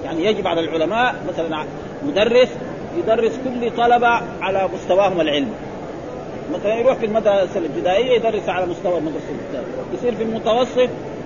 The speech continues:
يدرس على مستوى المتوسط، يروح في الجامعة. ها، أما إذا هو يريد يظهر معلومات ويبهر الناس، يصير لا هذول يستفيدوا ولا هذول يستفيدوا. هو يمكن يستفيد،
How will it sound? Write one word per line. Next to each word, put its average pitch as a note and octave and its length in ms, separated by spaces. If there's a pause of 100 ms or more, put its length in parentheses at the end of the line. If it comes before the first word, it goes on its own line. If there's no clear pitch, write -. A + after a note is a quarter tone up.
يدرس F#3+ 360
على F3+ 160
مستوى F#3 300
المتوسط، D3 560
يروح A3 220
في A3 60
الجامعة. A#3 520 (420)
ها، A#3+ 360
أما C4 180
إذا A3+ 160
هو A#3+ 180
يريد A3+ 280
يظهر A3 260
معلومات G3+ 520 (100)
ويبهر G3 340
الناس، F#3+ 280 (480)
يصير G#3+ 180
لا A3+ 200
هذول A#3 200
يستفيدوا A#3+ 520
ولا A3+ 200
هذول F3+ 160
يستفيدوا. - 680
هو D4+ 60
يمكن D#4 280
يستفيد، G3+ 380